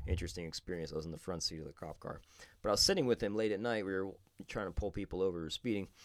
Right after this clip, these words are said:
<laughs> And he was saying to me, you know, "Work it, uh, find something you love to do and you'll never work a day in your life."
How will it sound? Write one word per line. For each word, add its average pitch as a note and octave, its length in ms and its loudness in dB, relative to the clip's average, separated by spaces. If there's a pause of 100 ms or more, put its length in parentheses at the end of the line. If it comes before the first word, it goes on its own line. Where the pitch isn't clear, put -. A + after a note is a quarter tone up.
(640)
<laughs> - 160 2
And F#2 160 4
he A2+ 120 4
was G2+ 160 2
saying A2+ 340 4
to G2+ 60 2
me, F#2+ 180 2 (280)
you G#2 80 0
know, F#2 60 4
"Work D3+ 260 2
it, G#3 80 -8 (300)
uh, G#2 220 0 (540)
find D#3 260 6
something E3 240 4
you D3+ 60 4
love D#3+ 180 8
to D#3 60 2
do D#3 180 6
and D#3 80 6
you'll A2+ 80 2
never B2+ 220 2
work A#2+ 200 -4
a A2+ 40 -8
day A#2 160 4
in A#2 80 2
your A2+ 100 0
life." D#2 380 -2